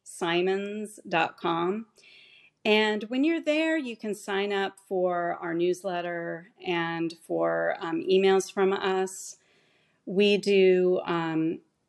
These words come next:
a couple different types of emails. During the session, we send out newsletters, which are, like, play-by-plays of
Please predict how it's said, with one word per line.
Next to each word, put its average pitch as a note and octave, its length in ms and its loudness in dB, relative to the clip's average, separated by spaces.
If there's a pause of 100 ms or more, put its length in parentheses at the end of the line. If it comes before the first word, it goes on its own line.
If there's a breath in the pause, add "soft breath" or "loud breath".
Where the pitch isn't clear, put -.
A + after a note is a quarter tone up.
(340)
a - 40 -6
couple D4+ 260 4
different A3+ 260 0
types F#3+ 260 2
of F3+ 100 -4
emails. E3+ 880 4 (300)
During F#3+ 640 6 (100)
the F3 300 -4
session, B3+ 880 -4
we F#3+ 160 2
send F3+ 400 0
out E3 320 -4
newsletters, G3 880 -2
which F3+ 180 -6
are, D#3+ 140 2
like, D#3 280 -2
play-by-plays F3 1200 -2 (420)
of E3 400 -2